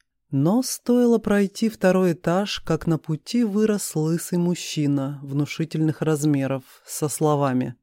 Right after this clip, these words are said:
«Запрещено». Наблюдала за его движениями и реакцией на меня. Этот качок мышцы в зале накачал, а вот держался слишком расслабленно,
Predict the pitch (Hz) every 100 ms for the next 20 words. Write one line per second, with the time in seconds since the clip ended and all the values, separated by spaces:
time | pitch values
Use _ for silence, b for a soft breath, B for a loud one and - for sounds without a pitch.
0 | _ _ 139 123 156 - 196 185 - 214
1 | 208 160 139 135 _ _ _ _ - 135
2 | 135 165 185 226 214 139 147 143 151 135
3 | 160 180 220 208 208 202 190 - 170 151
4 | 156 - - 156 156 160 160 143 123 131
5 | _ _ _ _ - 170 190 - 202 -
6 | - 240 - 202 220 - 190 165 190 196
7 | 180 175 175 165 - - 214 175 123 -
8 | 156 165 156 196 190 220 240 - 226 -
9 | 175 175 - 180 175 170 - 160 151 131
10 | 127 131 127 135